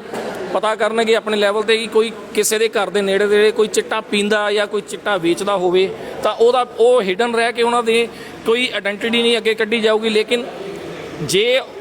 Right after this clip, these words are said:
ਅੱਗੇ ਕੋਈ ਉਹ ਨਸ਼ਾ ਤਸਕਰ ਹੋਇਆ, ਪਤਾ ਲੱਗ ਗਿਆ, ਤੇ ਫਿਰ ਉਹਦੇ 'ਤੇ ਜੋ ਬੰਦੀ ਕਾਰਵਾਈ ਉਹ ਕੀਤੀ ਜਾਊਗੀ। ਉਹ ਪੰਦਰਾਂ ਮੈਂਬਰੀ ਕਮੇਟੀ ਦਾ ਇਹ ਕੰਮ ਹੈ,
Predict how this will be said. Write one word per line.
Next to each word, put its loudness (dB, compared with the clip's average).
ਅੱਗੇ -2
ਕੋਈ 0
ਉਹ 2
ਨਸ਼ਾ 0
ਤਸਕਰ 0
ਹੋਇਆ, 2
ਪਤਾ 2
ਲੱਗ 0
ਗਿਆ, 0
ਤੇ 0
ਫਿਰ 0
ਉਹਦੇ 2
'ਤੇ 0
ਜੋ 2
ਬੰਦੀ 0
ਕਾਰਵਾਈ 0
ਉਹ 4
ਕੀਤੀ -2
ਜਾਊਗੀ। 0
ਉਹ -2
ਪੰਦਰਾਂ -2
ਮੈਂਬਰੀ 0
ਕਮੇਟੀ 0
ਦਾ 2
ਇਹ 2
ਕੰਮ 0
ਹੈ, -2